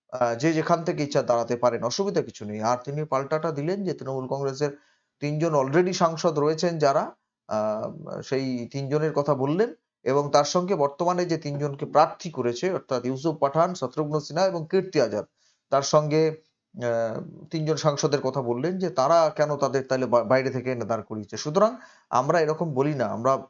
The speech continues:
সবাই ভারতীয় প্রথমে, সুতরাং, আহ, যে জায়গা থেকে ইচ্ছা দাঁড়াতে পারে তাতে কোনো অসুবিধা নেই। আর তৃণমূল কংগ্রেস এই কথাটা বলতে পারে না, তার কারণ তারা already, আহ, তিনজনকে প্রার্থী করেছে আর বাকি তিনজন তাদের সাংসদ আছে। আপনারা বুঝতে পারলেন যে, আহ, সাগরিকা ঘোষ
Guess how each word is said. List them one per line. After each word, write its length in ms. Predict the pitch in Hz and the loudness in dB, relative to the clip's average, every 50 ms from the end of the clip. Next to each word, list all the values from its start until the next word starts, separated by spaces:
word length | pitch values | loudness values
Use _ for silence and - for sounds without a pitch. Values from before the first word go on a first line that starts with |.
| _ _ | _ _
সবাই 280 | - - 127 143 147 139 | -6 0 4 4 4 4
ভারতীয় 400 | 123 120 131 151 156 175 175 170 | 4 2 2 0 0 -2 -2 -2
প্রথমে, 360 | 165 156 156 160 190 208 208 | -4 -4 -4 -2 -2 -2 -4
সুতরাং, 420 | - - - - 143 139 139 135 131 - _ _ _ _ _ - | -6 -8 -4 -2 0 0 -2 -2 -8 -14 _ _ _ _ _ -8
আহ, 80 | 117 | -8
যে 420 | 117 110 131 139 143 139 131 - - - - - 110 117 | -4 -2 0 2 2 0 -2 -4 -10 -18 -16 -14 -8 0
জায়গা 280 | 113 120 120 120 131 | 2 2 2 2 0
থেকে 280 | 127 139 139 - 143 135 | -2 -4 -6 -4 -4 -6
ইচ্ছা 300 | 123 127 - 156 135 120 | -6 -2 2 2 2 4
দাঁড়াতে 320 | 117 113 123 127 127 131 | 2 2 2 0 -2 -4
পারে 300 | 123 - - 143 143 131 | -4 -2 0 0 0 0
তাতে 240 | 120 - 135 - 180 | 0 -2 -2 -2 -4
কোনো 180 | 170 190 180 170 | -6 -4 -2 -2
অসুবিধা 420 | 147 131 - 147 135 131 123 135 | -4 -2 -4 -4 -2 -2 0 2
নেই। 340 | 135 165 170 147 110 - - _ _ _ _ - | 2 2 2 0 -2 -6 -12 _ _ _ _ -4
আর 160 | - 104 113 - | -2 -2 -2 -2
তৃণমূল 280 | - 139 151 170 185 185 | -2 -2 0 0 2 4
কংগ্রেস 320 | 180 196 190 190 196 190 190 | 2 2 2 2 0 0 0
এই 60 | 175 | 0
কথাটা 280 | 156 160 160 170 156 165 | 2 0 2 2 0 0
বলতে 280 | 131 135 135 127 135 151 | 0 -2 -2 -2 0 2
পারে 240 | 143 151 143 156 | 2 2 2 2
না, 220 | 185 214 240 269 - - _ _ | 0 -2 -2 -4 -6 -14 _ _
তার 140 | - 127 123 | 0 0 2
কারণ 320 | 127 135 131 147 185 208 185 | 4 4 2 4 2 0 0
তারা 320 | - 139 131 156 196 202 | 0 2 4 6 6 4
already, 540 | 185 165 160 160 151 170 208 208 226 233 254 240 - _ _ _ _ _ _ - | 4 4 0 0 2 4 4 4 4 0 -4 -6 -10 _ _ _ _ _ _ -2
আহ, 340 | - 127 131 127 131 131 131 | 2 2 4 4 2 0 -2
তিনজনকে 500 | - - 160 160 160 170 165 151 160 160 | -4 -4 -2 -2 0 -2 -2 -2 -2 0
প্রার্থী 340 | 156 147 143 147 - - 202 | 2 2 2 2 0 -4 0
করেছে 380 | - 202 202 208 208 - 240 | 2 4 4 4 4 2 2
আর 100 | 226 208 | 2 4
বাকি 260 | 156 147 143 143 - | 4 4 4 2 0
তিনজন 340 | - - 151 143 143 143 139 | -8 -8 -6 -4 -4 -4 -2
তাদের 240 | 123 139 127 127 120 | -2 -2 0 0 -2
সাংসদ 420 | 113 - 120 117 - - 110 101 | -4 -4 -6 -8 -8 -8 -8 -8
আছে। 160 | 110 104 - 110 | -8 -6 -6 -8
আপনারা 260 | 110 - - 120 123 | -8 -6 -6 -6 -6
বুঝতে 240 | 127 135 - - 180 | -6 -6 -6 -2 2
পারলেন 340 | 160 175 175 185 196 202 | 2 2 2 2 -2 -2
যে, 240 | 160 143 139 139 143 - _ _ _ _ _ _ _ - | -2 0 -2 -2 -2 -8 _ _ _ _ _ _ _ -4
আহ, 260 | - 113 113 113 117 | -2 -2 0 0 -2
সাগরিকা 480 | 117 - - 135 143 151 156 147 156 151 | 0 0 2 2 2 2 2 4 2 4
ঘোষ 420 | 127 143 151 147 - - - - | 4 4 2 2 0 -6 -10 -12